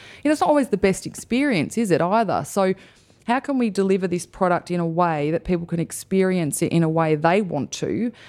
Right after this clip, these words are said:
and know that it's going to be right for them? Because, you know, I think Adorn's amazing. I love it.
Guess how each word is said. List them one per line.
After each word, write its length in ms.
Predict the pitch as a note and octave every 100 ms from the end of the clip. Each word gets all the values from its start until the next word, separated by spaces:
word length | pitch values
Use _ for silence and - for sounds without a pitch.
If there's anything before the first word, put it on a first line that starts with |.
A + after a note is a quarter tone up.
| - -
and 400 | F3+ F#3 F3+ F3 -
know 480 | F3+ F#3+ F#3+ G3 F#3+
that 240 | F3+ E3+
it's 220 | - E3+
going 320 | - F3 E3+ E3+
to 140 | -
be 480 | E3 E3 E3 E3 E3
right 260 | E3 C#3+ -
for 140 | -
them? 220 | F#3+ F#3+
Because, 340 | F3 G3 C4 - - -
you 40 | -
know, 220 | C#4 C#4 - -
I 80 | D4+
think 160 | D4
Adorn's 380 | B3+ G#3 G3+ F#3
amazing. 560 | F3+ E3+ F#3 G#3+ C#4 C4+ -
I 60 | A#3+
love 280 | G#3 F#3
it. 180 | A#3 C#4+